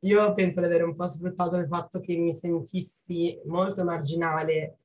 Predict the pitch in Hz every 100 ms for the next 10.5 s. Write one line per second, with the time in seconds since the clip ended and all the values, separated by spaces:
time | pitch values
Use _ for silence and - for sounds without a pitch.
0 | _ _ 170 170 175 180 175 170 175 170
1 | 170 165 - 160 160 165 160 160 156 151
2 | 156 165 156 - 165 175 185 - - 185
3 | 185 180 - _ _ _ - 170 165 -
4 | - 170 185 196 208 214 - _ _ 185
5 | 202 220 185 190 214 226 226 - _ _
6 | _ _ _ - 180 - 214 208 160 -
7 | - 202 165 147 139 _ _ _ _ -
8 | 175 175 180 175 165 - 208 220 220 170
9 | 170 180 196 202 208 208 - _ 190 170
10 | 156 165 160 151 -